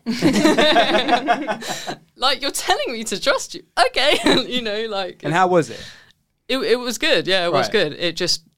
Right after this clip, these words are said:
Speaker 1: like, I think, you know, it's that thing when you're, uh, an artist who maybe isn't super, like, I've learned a lot of tech stuff just from,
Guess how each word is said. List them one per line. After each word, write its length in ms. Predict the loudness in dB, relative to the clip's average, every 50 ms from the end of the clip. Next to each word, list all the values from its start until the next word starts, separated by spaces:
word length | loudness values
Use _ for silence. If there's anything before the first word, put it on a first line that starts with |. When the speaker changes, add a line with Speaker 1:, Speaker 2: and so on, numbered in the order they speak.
| _ _ _
Speaker 1:
like, 280 | -4 -2 -2 -4 -6 -12 -10
I 120 | -10 -8
think, 400 | -6 -6 -8 -8 -10 -12 _ -10
you 60 | -6
know, 80 | -6 -6
it's 240 | -6 -6 -8 -4 -4
that 180 | -4 -4 -4
thing 200 | -4 -6 -6 -4 -6
when 100 | -6 -6
you're, 400 | -6 -6 -6 -6 -6 -8 -10 -10 -8
uh, 360 | -6 -4 -4 -4 -4 -6 -8 -10
an 120 | -10 -8
artist 260 | -6 -6 -6 -8 -10 -10
who 40 | -10
maybe 240 | -10 -10 -8 -10
isn't 240 | -10 -10 -12 -12 -12
super, 560 | -12 -12 -12 -14 -12 -8 -6 -6 -6 -6 -8 _ _ _ _ _ _ _ _ _ _
like, 120 | -8 -2 0
I've 180 | 0 0 0
learned 240 | -2 -4 -4 -4 -4
a 40 | -6
lot 140 | -6 -6 -8 -8
of 60 | -8
tech 220 | -8 -8 -8 -8 -12
stuff 280 | -10 -10 -12 -12 -14 -16
just 240 | -16 -16 -16 -16
from, 360 | -16 -16 -16 -14 -14 -16 -18